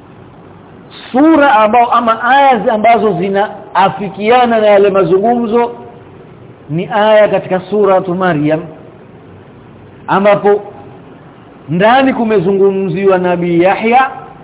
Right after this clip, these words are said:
ambao wao wanamtambua, na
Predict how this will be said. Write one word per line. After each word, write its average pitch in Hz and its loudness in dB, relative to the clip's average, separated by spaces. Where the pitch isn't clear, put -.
ambao 196 2
wao 262 4
wanamtambua, 185 0
na 214 0